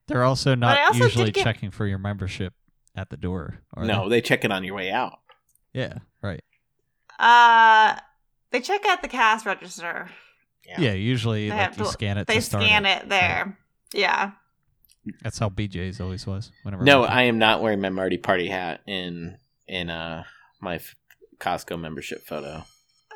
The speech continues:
Speaker 2: I would assume not. You just
Speaker 3: I
Speaker 2: got
Speaker 3: know,
Speaker 2: it.
Speaker 3: but I'm just saying, I am wearing a hat, but I'm not wearing my Marty Party hat.
Speaker 2: Next
Speaker 1: Did I
Speaker 2: time.
Speaker 1: miss that
Speaker 2: Or for
Speaker 1: question?
Speaker 2: your,
Speaker 1: Did that
Speaker 2: your
Speaker 1: come up?
Speaker 2: driver's license?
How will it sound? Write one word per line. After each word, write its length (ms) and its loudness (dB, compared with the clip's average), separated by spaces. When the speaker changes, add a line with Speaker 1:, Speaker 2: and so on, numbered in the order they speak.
Speaker 2:
I 160 -2
would 140 -4
assume 340 -6
not. 240 4
You 80 0
just 220 -6
Speaker 3:
I 40 -4
Speaker 2:
got 200 4
Speaker 3:
know, 80 0
Speaker 2:
it. 180 -6
Speaker 3:
but 120 -8
I'm 180 -10
just 140 -16
saying, 180 -10
I 120 0
am 100 2
wearing 200 0
a 40 -6
hat, 200 -2
but 80 -10
I'm 120 -10
not 160 -10
wearing 160 -10
my 80 -10
Marty 240 -10
Party 260 -12
hat. 260 -20
Speaker 2:
Next 460 -4
Speaker 1:
Did 100 -6
I 280 0
Speaker 2:
time. 260 -6
Speaker 1:
miss 200 -6
that 180 -2
Speaker 2:
Or 20 -20
for 60 -12
Speaker 1:
question? 420 0
Speaker 2:
your, 140 0
Speaker 1:
Did 120 -6
that 100 0
Speaker 2:
your 80 0
Speaker 1:
come 80 -4
up? 60 -4
Speaker 2:
driver's 480 0
license? 720 -4